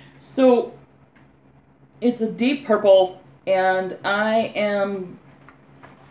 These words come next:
doing this on it. The tulip house.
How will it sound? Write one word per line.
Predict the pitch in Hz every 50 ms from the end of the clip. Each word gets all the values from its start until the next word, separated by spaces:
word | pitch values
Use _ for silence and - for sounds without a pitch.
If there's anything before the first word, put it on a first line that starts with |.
| - - - - 170
doing | - - 214 214 214 226 220 220 220 214 214 214 214 214 - - - - - - - - - - _ - - - - - - - - - - - -
this | 160 156 147 165 160 147 - - - - - - - -
on | 143 143 -
it. | - - - - - - - - - _ - - - - - - - - - -
The | 156 151 165 165 165 165 165 160 160
tulip | - - 359 381 359 - -
house. | 165 160 - - - - - - - -